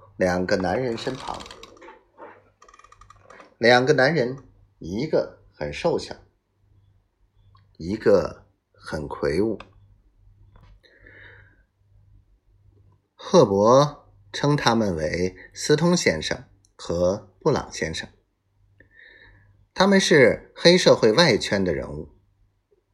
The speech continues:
赫伯花了三个星期在纽约的酒吧里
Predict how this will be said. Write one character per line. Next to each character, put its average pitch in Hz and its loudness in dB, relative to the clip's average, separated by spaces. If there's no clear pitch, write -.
赫 - -2
伯 85 -2
花 110 0
了 104 0
三 135 0
个 117 -2
星 85 -6
期 82 -8
在 98 -2
纽 85 -6
约 123 0
的 135 -2
酒 69 -6
吧 117 -2
里 131 -6